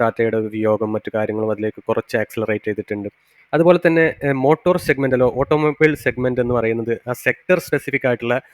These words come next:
ഒരു സെറ്റ് ബാക്ക് കൂടി ഈ ഒരു കമ്പനിയെ ബാധിച്ചിട്ടുണ്ട് എന്നുള്ളതാണ്.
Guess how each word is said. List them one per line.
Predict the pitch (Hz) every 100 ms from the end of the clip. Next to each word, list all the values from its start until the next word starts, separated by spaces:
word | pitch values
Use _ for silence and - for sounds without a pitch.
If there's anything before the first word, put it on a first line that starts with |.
| - -
ഒരു | 135 -
സെറ്റ് | 127 127
ബാക്ക് | 123 127
കൂടി | 127 123 120 123
ഈ |
ഒരു | 120 123
കമ്പനിയെ | 113 110 117 107
ബാധിച്ചിട്ടുണ്ട് | 104 107 - 113 107 107
എന്നുള്ളതാണ്. | 107 104 101 98